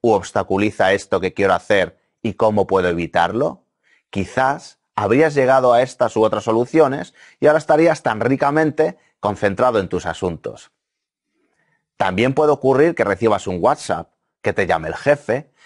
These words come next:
que sientas deseos irrefrenables de andar mirando el Facebook, que tengas la tendencia a vagabundear por la web.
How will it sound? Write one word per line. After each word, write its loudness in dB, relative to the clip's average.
que -2
sientas -2
deseos 0
irrefrenables 0
de -4
andar -2
mirando -2
el -4
Facebook, -2
que -2
tengas -2
la 0
tendencia -2
a 2
vagabundear 0
por -4
la 0
web. 0